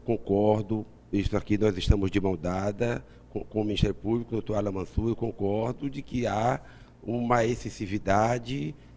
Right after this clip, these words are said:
de recursos e que chegar até o Supremo, briga de vizinho, o Supremo não é pra decidir briga de vizinho, com certeza absoluta não. Mas esta proposta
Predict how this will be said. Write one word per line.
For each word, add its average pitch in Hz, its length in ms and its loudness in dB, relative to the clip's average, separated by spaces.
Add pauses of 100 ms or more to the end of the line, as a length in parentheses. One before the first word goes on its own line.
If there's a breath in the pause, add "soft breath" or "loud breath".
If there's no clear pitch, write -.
(140)
de 117 120 -2
recursos 131 680 -2
e 135 40 -4
que 120 360 -4
chegar 123 580 2
até 139 180 -4
o 113 60 -2
Supremo, 107 720 -2 (100)
briga 110 240 -2
de 110 80 -6
vizinho, 117 580 0
o 117 40 -14
Supremo 110 500 0
não 120 80 0
é 107 40 2
pra 117 180 -2
decidir 101 560 -6
briga 95 240 -2
de 113 160 -2
vizinho, 151 500 2 (440)
com 101 120 2
certeza 113 340 0
absoluta 127 380 0
não. 127 260 2 (760 loud breath)
Mas 123 400 2 (100)
esta - 320 2
proposta - 640 0